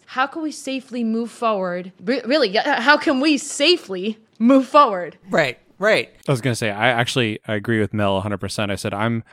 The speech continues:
Speaker 3: we just actually had a strategy meeting today, but I'm actually more concerned about the, the financial side of it, because while there is opportunity to record people at home and there is opportunity to get them with decent sounding equipment,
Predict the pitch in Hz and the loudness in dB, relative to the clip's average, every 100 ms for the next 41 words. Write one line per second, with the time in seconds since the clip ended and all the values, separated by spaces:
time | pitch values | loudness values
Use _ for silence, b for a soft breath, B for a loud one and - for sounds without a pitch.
0 | b 113 104 104 - 101 90 101 95 95 | b -6 -2 -4 -4 -8 -6 -6 -6 -8
1 | 92 90 92 87 95 92 87 95 104 117 | -10 -10 -12 -10 -8 -8 -8 -10 -4 0
2 | 113 - 104 98 95 98 - 98 90 87 | 0 0 -6 -6 -6 -8 -8 -8 -10 -12
3 | 85 82 _ 95 - 95 92 92 101 107 | -14 -18 _ -14 -8 -6 -6 -8 -8 -6
4 | 101 104 110 - _ - 110 107 95 101 | -6 -4 -6 -8 _ -10 -4 -2 -4 0
5 | 107 101 101 104 104 98 98 - 110 110 | 0 2 0 0 0 -2 -4 -6 -4 -2
6 | 95 90 90 _ - 104 95 - 101 92 | -4 -6 -10 _ -6 -6 -6 -4 -6 -4
7 | 98 90 85 85 85 87 87 90 90 85 | -8 -8 -10 -10 -10 -10 -8 -6 -6 -6
8 | 82 - - 90 85 85 82 - 98 87 | -10 -12 -12 -10 -10 -10 -10 -6 -6 -4
9 | 87 - 87 85 87 85 _ _ 98 - | -6 -4 -8 -6 -8 -10 _ _ -10 -8
10 | 98 - 95 87 82 - 110 87 | -8 -6 -6 -6 -10 -10 -8 -10